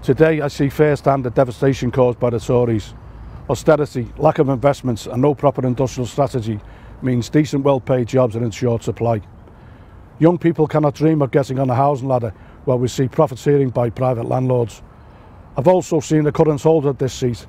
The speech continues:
attack constituents for being poor. I will always support my constituents and ensure that the blame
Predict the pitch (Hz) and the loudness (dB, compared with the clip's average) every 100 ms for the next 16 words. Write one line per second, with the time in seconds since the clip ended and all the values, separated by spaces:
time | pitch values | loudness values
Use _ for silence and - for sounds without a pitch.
0 | - - 123 - 156 - 131 - 151 135 | -20 -10 -6 0 0 -2 -8 -4 -4 -2
1 | 123 - - - 139 120 131 123 135 127 | -6 -8 -16 -6 -2 2 0 0 0 0
2 | 117 - - - - - - 180 165 175 | -2 -8 -20 -20 -20 -4 2 4 6 4
3 | 175 165 - 139 139 135 135 135 120 - | 4 0 -2 0 2 2 -2 -2 -4 -4
4 | 120 120 117 - - - 131 131 - 151 | -4 -4 -8 -10 -20 -6 -2 -2 2 2
5 | 147 135 135 120 143 139 | 4 0 -4 0 0 0